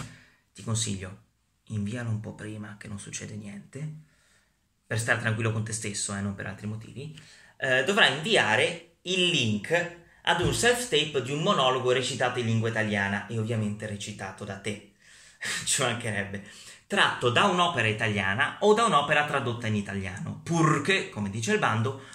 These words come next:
l'autore sia di chiara fama. Non sono consentiti testi di tipo gestuale, e quindi io già sarei fuori, o testi dialettali non iscrivibili alla tradizione drammaturgica europea.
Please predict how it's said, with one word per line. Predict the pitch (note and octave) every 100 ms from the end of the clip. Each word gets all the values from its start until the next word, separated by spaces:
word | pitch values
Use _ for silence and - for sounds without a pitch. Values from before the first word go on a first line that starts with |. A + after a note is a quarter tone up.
| -
l'autore | E3 F3+ A#2 A#2+
sia | A#2+ A#2 G#2
di | G#2+
chiara | G#2+ F#2+
fama. | F#2+ F#2+ - G#2 - _ _ _ _ _ _ _ _ _ _ _ _
Non | D3+ G#3
sono | A3+ G#3 D3 -
consentiti | C#3 C3 C3+ B2 B2 G#2+ G2+ G#2 G2 -
testi | - D#3 - A#2+
di | A2+
tipo | B2+ - A2
gestuale, | G#2 G2+ - G2 F#2 B2+ -
e | -
quindi | A2+ A2
io | G2+ G#2
già | G2+
sarei | - G2
fuori, | F#2+ - F#2 A2 F3 - - - - - _ -
o | E3+ G3+
testi | F3+ F3+ E3
dialettali | B2+ A#2+ A#2+ A#2 G#2+ G2 G#2+ D#3+ - C#3+
non | F3+ G#3
iscrivibili | E3 - - F#3 E3+ F#3+ G3+ F#3
alla | D3+ A#2+ A#2
tradizione | F3+ F#3 G3 - E3 E3
drammaturgica | D#3+ C3+ C#3 C3+ B2 A2+ A#2 A2+
europea. | A2 G#2+ G#2+ G#2 F#2 F2+ F#2+